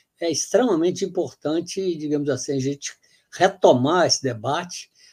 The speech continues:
pra mostrar esse caráter autoritário da extrema-direita, né, e todo, todo o risco que a democracia correu e continua correndo. É, n-, no dia trinta e um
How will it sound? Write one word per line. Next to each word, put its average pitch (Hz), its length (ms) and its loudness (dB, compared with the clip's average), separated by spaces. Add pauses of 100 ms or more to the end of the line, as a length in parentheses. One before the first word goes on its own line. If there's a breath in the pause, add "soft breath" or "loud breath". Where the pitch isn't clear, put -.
(180 soft breath)
pra 165 160 2
mostrar 190 720 0
esse 196 440 -2
caráter 170 580 -4
autoritário 180 960 4
da 131 80 2
extrema-direita, 131 1500 0
né, 139 440 -2
e 107 80 -12
todo, 160 360 -6 (580 soft breath)
todo 185 220 2
o - 40 8
risco 139 520 0
que 131 80 -6
a 139 60 2
democracia 131 640 -2
correu 180 400 6
e 240 60 -4
continua 170 520 0
correndo. 110 400 -10 (880 soft breath)
É, 143 540 2
n-, 196 380 -4
no 214 220 -2
dia 185 200 4
trinta 254 460 4
e 143 220 4
um 156 180 -2